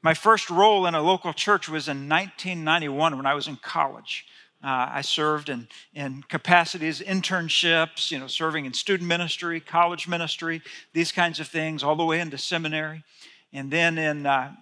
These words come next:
for about five years, I did that. And then in nineteen ninety-six, as I was finishing seminary, I was called to the, my first full-time, uh, role, uh, serving as an associate pastor in Saint Joseph, Missouri.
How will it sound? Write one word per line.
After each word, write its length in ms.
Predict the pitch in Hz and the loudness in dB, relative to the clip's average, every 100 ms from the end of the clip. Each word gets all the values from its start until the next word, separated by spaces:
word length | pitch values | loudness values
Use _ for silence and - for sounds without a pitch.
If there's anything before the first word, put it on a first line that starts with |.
| _ _ - | _ _ -6
for 100 | 170 | 2
about 200 | 156 - | 2 6
five 280 | 180 185 | 6 6
years, 320 | 185 170 113 151 | 6 2 2 -4
I 60 | |
did 180 | 135 139 | -2 0
that. 180 | 143 156 | 2 2
And 120 | 147 | 0
then 100 | 165 | -4
in 100 | 151 | -2
nineteen 520 | 156 180 - 185 170 | -2 -2 -6 -6 -2
ninety-six, 1120 | 156 156 139 - - - - - 254 - - - | 2 2 0 -10 -14 -10 -6 -2 -2 -2 -2 -2
as 140 | 151 | 2
I 80 | 151 | 0
was 140 | 135 | 0
finishing 420 | - 190 190 175 | -2 -2 -2 -4
seminary, 540 | 147 - 254 170 131 185 - - - | -4 -2 0 2 0 -2 -8 -16 -8
I 60 | |
was 140 | 143 - | -6 -4
called 320 | - 175 190 | 4 6 6
to 100 | 165 | 0
the, 140 | 143 - - - | -4 -8 -8 0
my 120 | 165 | 2
first 320 | - 185 - | 4 2 2
full-time, 680 | - 208 403 190 190 180 160 - _ - | 2 2 2 2 2 2 -2 -14 _ -4
uh, 220 | 165 156 | 0 2
role, 380 | 156 262 - - _ - | 2 2 0 -6 _ -12
uh, 160 | 143 143 | -8 -6
serving 420 | - 160 170 160 | -4 -2 -2 -2
as 140 | 156 | -4
an 80 | 147 | -6
associate 500 | 143 - 175 - 170 | -6 -4 -4 -6 -8
pastor 460 | - 196 202 - 139 | -2 -2 -2 -6 -8
in 140 | 120 - | -10 -8
Saint 220 | 185 185 | -8 -6
Joseph, 400 | 170 180 - - | -6 -4 -4 -6
Missouri. 420 | 151 180 185 131 | -4 0 2 0